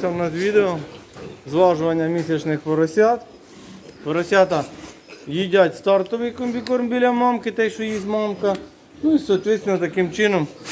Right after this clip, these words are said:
будемо відлучати. Ну, буду старатися тягнути до тридцять п'ятого дня. Все-таки мені подобається, коли в домашніх умовах ми це діло робимо на тридцять п'ятий день. Ну, соколянчики, холостячки, нормально. Кушають, їдять,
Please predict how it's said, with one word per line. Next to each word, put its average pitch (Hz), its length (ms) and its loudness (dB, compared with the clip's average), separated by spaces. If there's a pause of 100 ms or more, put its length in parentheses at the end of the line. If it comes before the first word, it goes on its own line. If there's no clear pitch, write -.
(200)
будемо 185 360 4
відлучати. 175 380 2
Ну, 247 80 2
буду 240 240 0
старатися 233 500 2
тягнути 214 360 0
до 196 260 4 (140)
тридцять 185 300 0
п'ятого 170 380 0
дня. 139 340 0
Все-таки 185 380 -2
мені 190 200 2
подобається, 190 480 2
коли 170 340 0 (420)
в 151 40 -8
домашніх 196 520 0
умовах 196 460 0
ми 175 120 0
це 175 140 -4
діло 160 320 2
робимо 175 440 0 (360)
на 175 180 -2
тридцять 165 360 -4
п'ятий 165 340 0
день. 135 240 0 (480)
Ну, 294 120 4
соколянчики, 175 760 0
холостячки, 151 840 -4
нормально. 135 480 0 (600)
Кушають, 208 520 0
їдять, 185 640 0